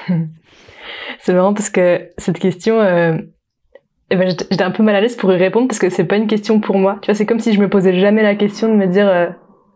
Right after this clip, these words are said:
est-ce que je suis une femme, est-ce que je suis pas une femme. Enfin, tu vois, c'est, j'y pense jamais. Et du coup, euh, je dirais que c'est, euh, ma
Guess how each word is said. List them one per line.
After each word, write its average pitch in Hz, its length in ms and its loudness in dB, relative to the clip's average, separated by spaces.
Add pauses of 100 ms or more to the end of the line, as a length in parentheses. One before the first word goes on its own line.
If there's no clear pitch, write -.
(100)
est-ce - 120 -6
que 202 80 0
je - 60 0
suis - 120 0
une 190 100 2
femme, 196 400 -2
est-ce 185 120 -2
que 190 80 -2
je 185 40 -6
suis - 80 -10
pas 180 80 -2
une 185 100 -2
femme. 190 140 0
Enfin, 185 140 -2
tu 175 80 -6
vois, - 100 0
c'est, 170 400 2 (240)
j'y 185 140 -2
pense 180 220 -4
jamais. 185 300 0 (640)
Et 185 60 2
du 175 120 2
coup, 240 220 0
euh, 165 800 2 (580)
je - 140 -4
dirais 208 280 2
que 214 120 0
c'est, 202 480 -2
euh, 175 460 0 (560)
ma 175 440 0